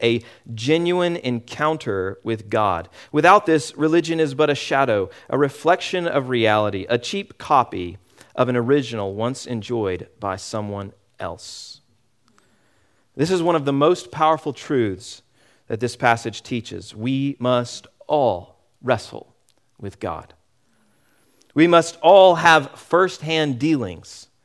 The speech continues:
with the God of the universe. As important as it is to be a part of a believing community, it is not the same thing as having an actual relationship with God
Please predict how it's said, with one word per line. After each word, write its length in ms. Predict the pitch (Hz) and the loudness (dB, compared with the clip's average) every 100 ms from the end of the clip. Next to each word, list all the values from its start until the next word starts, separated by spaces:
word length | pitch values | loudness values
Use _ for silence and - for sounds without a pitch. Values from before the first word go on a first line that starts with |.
| _ _ _ - | _ _ _ -6
with 160 | 123 120 | -4 -2
the 80 | 120 | 2
God 300 | 123 123 123 | 4 4 2
of 80 | 110 | -2
the 100 | 107 | -6
universe. 720 | 110 98 87 - - - - _ _ - - | -6 -6 -10 -12 -16 -18 -20 _ _ -20 -2
As 160 | - 147 | 2 4
important 640 | 165 - 196 214 226 220 147 | 2 4 6 8 6 2 2
as 400 | 160 147 - - | 2 0 -8 -4
it 120 | 139 | 2
is 360 | 175 147 107 - | 6 6 2 -8
to 80 | 110 | -6
be 180 | 123 | -4
a 60 | 117 | -4
part 440 | - 131 139 151 | -2 2 2 2
of 460 | - 123 120 110 - _ _ _ - | 2 4 4 0 -8 _ _ _ -10
a 80 | 110 | -4
believing 600 | 113 127 156 151 147 139 | -2 0 0 0 -2 -2
community, 800 | - 127 127 123 107 98 95 _ _ _ _ _ _ _ _ | -4 -2 -2 -2 -4 -6 -8 _ _ _ _ _ _ _ _
it 140 | - 127 | -4 -2
is 160 | 113 | -2
not 340 | 117 127 156 156 | 0 0 0 0
the 80 | 151 | -4
same 300 | 170 147 135 | -2 -4 -4
thing 320 | 151 139 131 | -4 -2 -4
as 100 | 123 | -2
having 340 | 123 117 113 | -2 -2 -4
an 80 | 107 | -4
actual 460 | 107 120 - 110 101 | -2 -4 -4 -8 -8
relationship 760 | 101 101 107 - 101 - 113 | -4 -4 -6 -8 -12 -10 -8
with 200 | 104 101 | -8 -8
God 460 | 113 98 98 95 | -4 -4 -4 -6